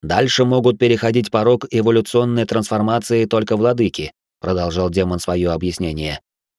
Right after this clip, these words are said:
«Так что, приблизительно оценивая по этому параметру плотность ауры парня, можно сказать, что наш новый студент на данный момент убил около шестидесяти тысяч демонов».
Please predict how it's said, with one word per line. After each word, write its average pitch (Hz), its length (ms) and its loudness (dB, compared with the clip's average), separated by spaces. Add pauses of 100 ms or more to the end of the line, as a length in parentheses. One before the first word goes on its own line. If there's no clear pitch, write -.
«Так 101 260 2
что, 135 260 2
приблизительно 120 840 2
оценивая 110 600 0
по 107 80 -4
этому 107 380 0
параметру 104 560 0
плотность 101 600 -2
ауры 92 420 0
парня, 95 560 -2 (280)
можно 123 360 2
сказать, 131 440 2
что 127 200 0
наш 127 220 0
новый 120 280 2
студент 120 540 0
на 113 180 0
данный 104 300 0
момент 107 480 0 (180)
убил 110 460 2
около 127 380 2
шестидесяти 120 760 -2
тысяч 110 400 -2
демонов». 98 560 -2